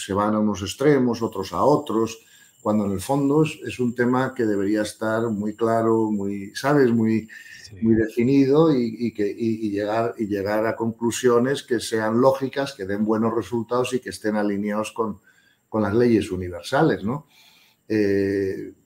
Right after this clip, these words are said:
Speaker 1: pero yo veo que cuando hay discusiones, polémicas, ¿no? sobre estos temas, todo el mundo está perdido en el sentido de decir que no saben cómo enfocarlos o cómo encuadrarlos, ¿no?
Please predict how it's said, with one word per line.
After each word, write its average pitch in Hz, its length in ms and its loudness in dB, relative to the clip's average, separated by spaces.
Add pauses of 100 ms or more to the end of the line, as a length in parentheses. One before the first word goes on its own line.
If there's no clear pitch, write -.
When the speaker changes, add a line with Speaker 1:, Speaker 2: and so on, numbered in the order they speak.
(120)
Speaker 1:
pero 117 160 2
yo 131 160 4
veo 143 320 6
que 160 80 2
cuando 110 300 2
hay 110 120 2
discusiones, 113 800 0
polémicas, 110 800 0
¿no? 117 140 -2
sobre 104 240 -2
estos 101 260 -6
temas, 110 320 -2 (260)
todo 117 140 0
el 117 60 2
mundo 120 240 2
está 117 240 -4
perdido 123 500 4
en 110 60 0
el 107 80 -2
sentido 107 420 0
de 110 60 2
decir 113 200 -2
que 104 140 -4
no 110 100 -2
saben 117 340 -2
cómo 110 260 0
enfocarlos 107 840 0
o 87 100 -10
cómo 104 260 -2
encuadrarlos, 87 680 -8
¿no? 147 220 -4